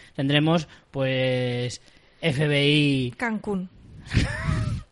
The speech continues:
Speaker 1: Muy,
Speaker 2: No.
Speaker 1: muy americano, ¿no?
Speaker 2: O F B I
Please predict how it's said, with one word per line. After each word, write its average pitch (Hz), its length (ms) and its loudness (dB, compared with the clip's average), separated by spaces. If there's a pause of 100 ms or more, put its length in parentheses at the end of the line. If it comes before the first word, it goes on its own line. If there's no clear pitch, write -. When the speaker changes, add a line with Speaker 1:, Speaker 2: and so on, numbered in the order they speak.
(600)
Speaker 1:
Muy, 185 260 6
Speaker 2:
No. 233 320 6 (200)
Speaker 1:
muy 240 240 10
americano, 165 640 6
¿no? 190 100 2
Speaker 2:
O 233 80 6
F 240 220 2
B 233 260 4
I 233 160 2